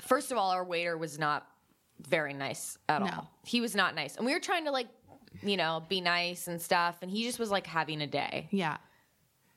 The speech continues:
Speaker 2: Yeah.
Speaker 1: And that shake, like, I made, like, a joke about the shake. And I was like, "Ooh, not the right day."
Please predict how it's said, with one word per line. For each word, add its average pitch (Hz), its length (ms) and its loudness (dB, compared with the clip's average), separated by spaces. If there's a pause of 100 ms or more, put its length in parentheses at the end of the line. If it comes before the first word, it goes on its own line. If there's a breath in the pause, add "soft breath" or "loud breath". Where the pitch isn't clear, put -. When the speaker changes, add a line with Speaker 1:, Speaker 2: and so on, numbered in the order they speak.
(100)
Speaker 2:
Yeah. 170 200 2 (420)
Speaker 1:
And 202 140 4
that 196 160 2
shake, 208 340 0
like, 190 140 0
I 190 80 2
made, 220 220 -2
like, 214 100 0
a 185 80 0
joke 170 340 -2
about 160 260 -2
the - 60 -12
shake. 160 440 0
And 160 100 0
I 151 80 2
was 160 140 -2
like, 160 200 -2
"Ooh, 160 380 -2
not 147 260 0
the 165 80 0
right 151 240 -2
day." 135 300 -2